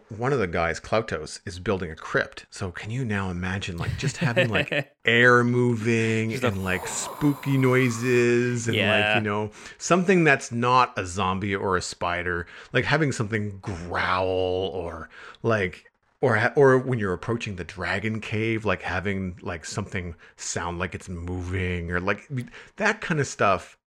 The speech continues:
Speaker 1: just takes Minecraft to a level that you can't get with just the blocks. Like, you can put as many different textures and as many different shaders as you want,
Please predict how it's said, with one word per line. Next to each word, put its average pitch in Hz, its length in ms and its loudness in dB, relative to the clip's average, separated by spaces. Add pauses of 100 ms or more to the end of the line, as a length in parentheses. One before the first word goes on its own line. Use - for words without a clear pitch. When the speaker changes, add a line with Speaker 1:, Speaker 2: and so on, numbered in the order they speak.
(200)
Speaker 1:
just 143 400 0
takes - 600 -2 (560)
Minecraft 101 640 0
to 92 220 -6
a - 20 -4
level 85 640 -4 (560)
that 98 440 0 (200)
you 107 140 -2
can't 104 380 -2
get 95 200 0
with 92 140 -4
just - 240 -6
the 101 60 -6
blocks. - 400 -4
Like, 101 120 -2
you 127 80 -2
can 147 120 -2
put 240 160 -2
as 208 80 -4
many 208 160 2
different 190 260 -2
textures 147 460 -4
and 139 80 -2
as 131 40 -2
many 135 240 0
different 131 240 -4
shaders 113 360 2
as 107 140 -2
you 110 120 0
want, 87 260 -2